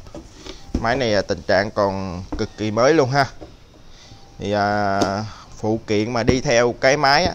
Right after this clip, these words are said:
thì nãy mình ban đầu mình cho anh em xem rồi đó. Ừm.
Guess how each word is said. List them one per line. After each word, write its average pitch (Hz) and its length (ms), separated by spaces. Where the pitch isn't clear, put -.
thì 104 200
nãy 98 180
mình 113 280
ban 117 160
đầu 104 160
mình 101 180
cho 117 80
anh 110 100
em 113 120
xem 110 240
rồi - 20
đó. 117 100
Ừm. 110 400